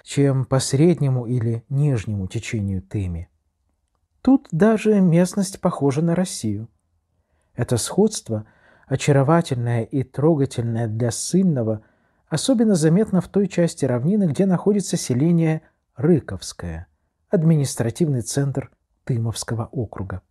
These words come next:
Здесь равнина имеет до шести верст ширины.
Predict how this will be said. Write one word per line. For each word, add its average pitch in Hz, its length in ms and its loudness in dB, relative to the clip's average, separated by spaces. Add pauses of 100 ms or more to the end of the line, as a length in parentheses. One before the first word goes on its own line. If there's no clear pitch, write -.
(800)
Здесь 160 440 2
равнина 190 400 2
имеет 185 580 2
до 143 100 2
шести 190 460 -2
верст 180 400 -4
ширины. 175 680 -2